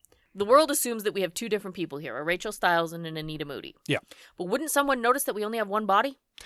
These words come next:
Speaker 2: Well, not if Anita's body was never recovered. Like, it's, it gets out that she's committed suicide. Has anybody seen the body? Is there an official account of her suicide? Her friends know she committed suicide.
Speaker 1: Yeah.
Speaker 2: And that's easy enough to leak to a person's circle of friends.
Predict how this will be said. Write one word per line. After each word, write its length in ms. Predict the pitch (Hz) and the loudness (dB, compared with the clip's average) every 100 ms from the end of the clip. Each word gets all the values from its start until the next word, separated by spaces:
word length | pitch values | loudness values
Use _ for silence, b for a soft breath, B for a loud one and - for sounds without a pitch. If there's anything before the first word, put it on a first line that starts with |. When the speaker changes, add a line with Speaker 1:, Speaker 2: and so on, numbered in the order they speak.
| B B | B B
Speaker 2:
Well, 240 | 175 170 | 10 12
not 220 | 165 196 | 12 10
if 100 | 214 | 10
Anita's 380 | 180 170 185 151 | 6 6 6 6
body 260 | 117 143 143 | 8 8 8
was 160 | 127 | 2
never 180 | 131 123 | 0 0
recovered. 480 | 117 - 226 107 - _ - | -2 -2 -4 -4 -18 _ 6
Like, 220 | 147 - | 6 6
it's, 260 | 165 156 - - | 4 4 0 -2
it 320 | 160 139 147 | -6 -4 8
gets 260 | 196 - | 8 12
out 200 | 185 175 | 10 10
that 120 | 147 - | 4 0
she's 220 | 139 120 | 0 0
committed 320 | 147 113 101 | -2 -4 -2
suicide. 680 | - 208 - 101 90 107 - _ _ _ | 0 2 2 -2 -6 -10 -18 _ _ _
Has 180 | 135 120 | 2 4
anybody 320 | 120 110 101 | 4 2 0
seen 260 | - 110 131 | -2 -2 -2
the 60 | |
body? 320 | 151 156 180 208 | 4 4 4 0
Is 100 | 117 | 2
there 160 | 113 | 2
an 60 | 95 | 2
official 420 | - 120 - 120 | -2 -4 0 0
account 320 | 107 123 147 | 0 -4 -4
of 80 | 160 | -4
her 120 | 170 | -4
suicide? 460 | 156 170 165 185 202 | -2 -2 2 2 2
Her 120 | - | 0
friends 480 | - - 190 202 151 | 0 8 8 8 2
know 140 | 113 | -2
she 160 | 92 101 | -2 -6
committed 340 | - 92 82 | -8 -14 -6
suicide. 500 | - - - - - - _ - | -8 -6 -10 -10 -20 -20 _ -12
Speaker 1:
Yeah. 160 | 175 - - _ _ | -12 -12 -18 _ _
Speaker 2:
And 140 | 143 151 | 6 8
that's 180 | 160 | 8
easy 240 | 175 151 151 | 6 4 4
enough 240 | 135 - | 2 0
to 240 | - 113 113 | 2 2 2
leak 420 | 120 131 - - | 2 2 0 -6
to 160 | - 127 | 0 0
a 40 | |
person's 420 | 120 - 135 113 - | 2 0 2 2 0
circle 260 | 101 - | -2 -10
of 80 | - | -14
friends. 480 | - - - - | -16 -16 -18 -18